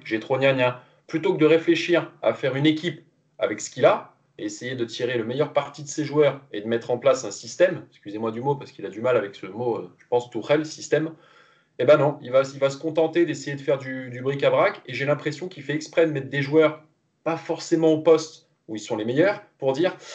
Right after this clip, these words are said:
vous voyez, euh, je fais ce que je peux, j'essaie de limiter la casse, je, ça, je, je suis désolé, mais je peux pas.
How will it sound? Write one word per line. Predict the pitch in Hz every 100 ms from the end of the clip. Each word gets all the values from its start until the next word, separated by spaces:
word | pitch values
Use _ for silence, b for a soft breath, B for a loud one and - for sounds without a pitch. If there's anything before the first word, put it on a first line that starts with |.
| B B B _ _
vous | -
voyez, | 127 180 196 -
euh, | 113 127 147 147
je | -
fais | 156
ce | -
que | 156
je | 151
peux, | 160 170 180
j'essaie | 151 - 151
de |
limiter | 151 151 151
la | 147
casse, | 143 156 165
je, | - -
ça, | - 113 110 _
je, | 104 104
je | 98 -
suis | - 113
désolé, | 127 143 139 170
mais | 131
je | -
peux | 127
pas. | 135 143 -